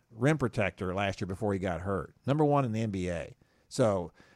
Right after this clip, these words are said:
the, the fact that he can do that, the fact that he's such a good passer, he's a much better athlete than Dirk. And, but the biggest difference is between Nash and Doncic. Those are two different kinds of players. Uh, N-, Steve Nash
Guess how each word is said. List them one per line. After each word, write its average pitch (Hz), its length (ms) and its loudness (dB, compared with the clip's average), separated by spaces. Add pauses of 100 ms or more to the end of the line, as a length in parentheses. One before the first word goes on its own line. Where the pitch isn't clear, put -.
(200)
the, 127 220 -6
the 123 100 -12
fact 156 240 6
that 143 60 4
he 147 60 6
can 143 140 2
do 143 160 6
that, 131 260 6
the 104 60 -8
fact 139 240 2
that 117 80 0
he's 127 140 0
such 165 200 4
a 131 60 2
good 113 200 0
passer, 120 680 0
he's 107 200 0
a 113 40 -2
much 127 220 0
better 123 200 6
athlete 120 460 2
than 78 140 -8
Dirk. 76 240 -10 (360)
And, 139 120 4
but 165 120 10
the 160 80 6
biggest 185 320 10
difference 117 240 2
is 104 120 -2
between 98 460 -4
Nash 98 340 0
and 95 160 -6
Doncic. - 460 -6 (300)
Those 165 160 6
are 165 60 4
two 165 140 8
different 143 240 4
kinds 107 160 -2
of 82 80 -8
players. 95 440 -6 (400)
Uh, 117 100 0 (100)
N-, 120 260 -4
Steve 202 380 4
Nash 139 540 2